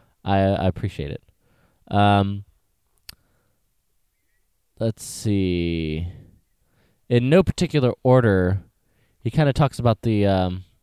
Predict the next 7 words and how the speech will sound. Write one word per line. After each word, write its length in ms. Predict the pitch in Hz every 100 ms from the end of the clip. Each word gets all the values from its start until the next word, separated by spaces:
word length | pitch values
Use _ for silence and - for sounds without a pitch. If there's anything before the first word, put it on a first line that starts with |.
| _ _ _ _ _ _ _ _ _ _ _ _ _ _ _ _ _ - -
let's 180 | 95 -
see. 240 | - 101
Do, 140 | 98 104
do, 140 | 127
do, 180 | - 139
do, 160 | 156 147
do. 480 | 170 170 170 165